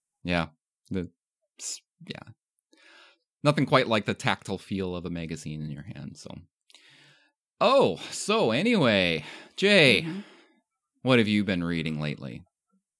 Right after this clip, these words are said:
Speaker 2: Hi. Uh,
Speaker 1: Hi.
Speaker 2: it is, yeah. <laughs>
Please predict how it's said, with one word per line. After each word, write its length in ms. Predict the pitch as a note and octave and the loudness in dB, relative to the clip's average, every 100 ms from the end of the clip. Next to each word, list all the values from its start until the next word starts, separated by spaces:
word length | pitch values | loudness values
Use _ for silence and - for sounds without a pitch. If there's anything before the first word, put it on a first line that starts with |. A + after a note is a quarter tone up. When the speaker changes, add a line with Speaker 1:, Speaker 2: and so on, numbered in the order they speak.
| _ _ | _ _
Speaker 2:
Hi. 640 | B3 A3+ A3 G#3+ G#3+ A3 G3+ _ _ _ _ _ - | -6 -4 -4 -6 -8 -10 -14 _ _ _ _ _ -10
Uh, 60 | F#3 F#3 F#3 F#3 F#3 F#3 | -6 -4 -4 -4 -6 -4
Speaker 1:
Hi. 300 | F#3 F2 E2+ E2+ F2 F2 | 0 2 2 2 0 -2
Speaker 2:
it 60 | C3 | -4
is, 680 | G3 F#3+ F#3 F3+ F3 - - | -6 -8 -8 -10 -14 -16 -16
yeah. 320 | F3 D#3+ D3+ D3 | -12 -10 -10 -10
<laughs> 200 | G3 | -10